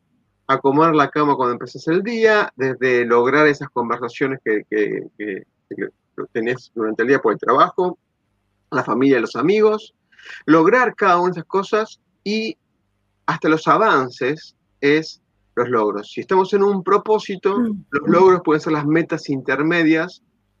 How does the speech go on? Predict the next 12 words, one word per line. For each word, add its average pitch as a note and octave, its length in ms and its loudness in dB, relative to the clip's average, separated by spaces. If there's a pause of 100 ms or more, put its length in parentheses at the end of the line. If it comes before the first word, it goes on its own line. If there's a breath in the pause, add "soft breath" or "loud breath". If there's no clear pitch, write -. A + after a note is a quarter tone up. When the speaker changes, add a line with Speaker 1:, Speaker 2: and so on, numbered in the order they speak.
(500)
Speaker 1:
que C#3+ 120 2
te D3+ 140 4
van D#3+ 200 2
marcando D#3+ 680 0 (540)
que C#3 100 -8
te - 120 -2
vas D3+ 200 0
empoderando C#3+ 720 2
en C3+ 80 -2
este A#2+ 160 -8
propósito, - 600 -12
¿no? D3+ 140 -8